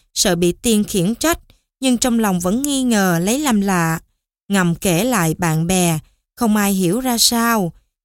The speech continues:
Cái chăn để ở đầu giường, hương thơm khắp nhà, mở ra xem, thì ra là tẩm hồ cẩm, có rắc bột hương liệu, cho là bảo vật,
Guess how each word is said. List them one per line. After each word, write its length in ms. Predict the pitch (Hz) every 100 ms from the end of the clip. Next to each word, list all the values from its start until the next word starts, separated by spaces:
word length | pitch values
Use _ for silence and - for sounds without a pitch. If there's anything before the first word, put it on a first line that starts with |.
| _
Cái 80 | 330
chăn 320 | - 247 214
để 160 | 185 220
ở 100 | 269
đầu 240 | 226 180
giường, 400 | 175 185 175 151 - _ -
hương 200 | 247 220
thơm 280 | 240 226 208
khắp 280 | 311 - 233
nhà, 400 | 214 185 165 156 - _ _
mở 220 | 214 190
ra 180 | 254 285
xem, 440 | 262 269 254 254 214 _ _ -
thì 220 | 233 190
ra 320 | 180 226 220
là 140 | 220 180
tẩm 380 | - 170 190
hồ 260 | 277 247 170 -
cẩm, 360 | 170 156 269 359 _ _
có 140 | - 302
rắc 260 | - 339 -
bột 180 | 196 156 -
hương 220 | 262 240
liệu, 420 | 220 175 160 165 - _ _ _
cho 160 | 214
là 120 | 196 175
bảo 300 | 170 160 226
vật, 200 | - 170